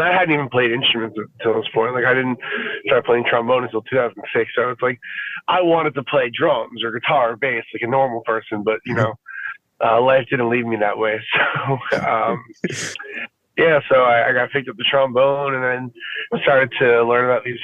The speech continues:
Speaker 1: ska bands, and ska took me to, you know, the world of punk rock and ska and reggae and learning about all these other kinds of musics. And I, like, saw, like, bands like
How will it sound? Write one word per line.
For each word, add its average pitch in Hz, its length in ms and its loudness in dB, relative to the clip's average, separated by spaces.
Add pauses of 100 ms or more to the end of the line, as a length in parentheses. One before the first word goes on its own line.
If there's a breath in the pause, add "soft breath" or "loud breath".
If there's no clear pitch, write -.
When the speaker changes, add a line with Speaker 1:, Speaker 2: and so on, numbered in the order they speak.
Speaker 1:
ska 147 280 4
bands, 135 720 2
and 113 260 -4 (760 loud breath)
ska 131 400 4
took 147 200 0
me 131 280 2 (120)
to, 120 360 2
you 120 140 -2
know, 117 260 0
the 120 80 -4
world 123 280 -2
of 113 100 -14
punk 123 260 -4
rock 147 520 2
and 110 100 -14 (200)
ska 143 600 4
and 110 200 -12 (580 loud breath)
reggae 147 560 2
and 131 80 -4
learning 139 220 -2
about 120 140 -4
all 135 280 0
these 135 160 -10
other 139 160 -4
kinds 143 240 -4
of 127 80 -2
musics. 131 520 -2
And 113 100 0
I, 117 140 2
like, 117 220 -4
saw, 120 180 4
like, 113 200 -4 (460 loud breath)
bands 135 340 2
like 131 140 0